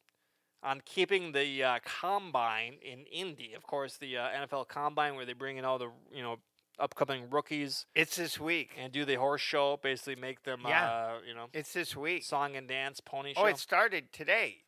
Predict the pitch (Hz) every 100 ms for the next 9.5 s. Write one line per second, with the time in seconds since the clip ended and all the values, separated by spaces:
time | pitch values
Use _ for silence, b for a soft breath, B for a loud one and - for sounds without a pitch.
0 | - 165 - 185 175 151 - 131 135 123
1 | - _ - 190 147 104 _ - 151 127
2 | - 160 151 127 - 156 170 175 165 131
3 | 143 135 143 165 165 135 139 156 135 123
4 | 123 143 214 151 113 107 - _ - 127
5 | 123 123 - 123 127 127 190 202 214 170
6 | 147 135 147 156 139 180 151 - _ _
7 | _ - 151 165 139 156 131 143 165 156
8 | 127 135 151 117 131 131 120 143 120 -
9 | - 120 113 -